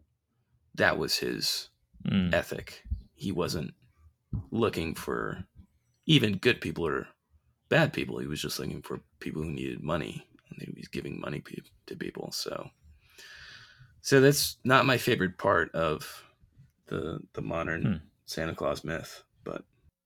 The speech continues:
Speaker 2: Yeah, I mean, that, that's interesting. Yeah, it's not a moral judgment. It's a, it's an economic one.
Speaker 1: From, uh, both of us here at Strange Religion, we hope that your, uh, Black Pete tradition,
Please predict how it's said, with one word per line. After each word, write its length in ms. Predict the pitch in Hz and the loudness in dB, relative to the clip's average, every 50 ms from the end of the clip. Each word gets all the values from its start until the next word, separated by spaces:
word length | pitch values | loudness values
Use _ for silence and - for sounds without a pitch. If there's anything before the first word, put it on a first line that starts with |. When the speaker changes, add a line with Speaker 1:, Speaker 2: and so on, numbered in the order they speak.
| _ _ _ - | _ _ _ -4
Speaker 2:
Yeah, 180 | - 175 180 | 0 0 2
I 20 | 185 | 2
mean, 100 | 175 180 | 2 0
that, 160 | 196 208 208 | 0 -2 -2
that's 200 | 214 190 - - | -6 -6 -4 -4
interesting. 560 | 87 85 - - 87 82 - - 92 92 98 | -4 -2 -2 -2 -2 -2 -2 -4 -2 -2 0
Yeah, 240 | 110 113 107 92 90 | 0 2 2 2 0
it's 260 | 98 104 110 - - | 0 -2 -4 -4 -2
not 300 | 117 107 98 98 95 - - | -2 0 0 0 -2 -4 -6
a 60 | - | -6
moral 480 | 95 92 95 98 98 92 87 87 92 - - - _ _ - | -4 -2 0 0 0 0 -2 -2 -4 -8 -16 -20 _ _ -2
judgment. 420 | - 85 85 85 - 85 82 82 | 0 0 0 0 -2 -6 -6 -6
It's 200 | 87 92 - - | -8 -6 -6 -4
a, 320 | - 85 80 80 82 95 - - _ _ _ _ _ _ | -2 -2 -2 -2 -4 -6 -8 -14 _ _ _ _ _ _
it's 160 | - 117 - - | -8 -8 -6 -4
an 80 | 98 | -4
economic 500 | 98 - - 87 82 85 87 82 78 - | -6 -6 -4 -2 -2 -2 -2 -4 -6 -8
one. 240 | - 76 76 82 95 - _ _ _ _ _ _ _ _ _ _ _ _ _ _ _ _ _ _ _ _ _ _ _ _ _ _ _ _ _ _ _ _ _ _ | -8 -8 -8 -8 -10 -12 _ _ _ _ _ _ _ _ _ _ _ _ _ _ _ _ _ _ _ _ _ _ _ _ _ _ _ _ _ _ _ _ _ _
Speaker 1:
From, 500 | - - - - 165 156 156 151 - - - - _ _ _ - | -20 -8 2 4 6 8 8 6 6 2 -4 -14 _ _ _ 2
uh, 380 | 98 98 95 90 90 85 80 - - | 4 4 6 6 4 2 2 -2 -4
both 300 | - - 156 165 170 - | 0 4 4 4 4 2
of 100 | 120 92 | 0 2
us 180 | 87 80 - - | 2 2 0 0
here 220 | - - 98 90 | 0 0 0 0
at 100 | 85 - | 0 0
Strange 400 | - - - - 87 82 78 - | -2 -4 -4 -2 -4 -4 -4 -6
Religion, 480 | - - 90 82 73 92 85 78 76 - - - - - - - _ _ _ _ _ _ _ | -4 -2 -2 -2 0 -2 -2 -4 -6 -8 -12 -18 -20 -20 -20 -20 _ _ _ _ _ _ _
we 140 | 151 151 147 | 2 4 6
hope 220 | 147 156 151 151 | 8 6 6 4
that 100 | - 101 | 2 0
your, 280 | 82 87 95 95 90 - - - - _ _ _ _ _ _ | 0 2 2 2 2 0 -2 -8 -14 _ _ _ _ _ _
uh, 200 | - 90 90 82 | -8 -6 -4 -6
Black 320 | 76 - - 95 82 - - | -2 0 2 2 2 0 -2
Pete 220 | - 95 - - | -4 -4 -4 -4
tradition, 680 | - - - 87 85 - - 80 76 76 73 - - | -8 -4 -2 0 0 0 0 -2 -2 -4 -4 -6 -8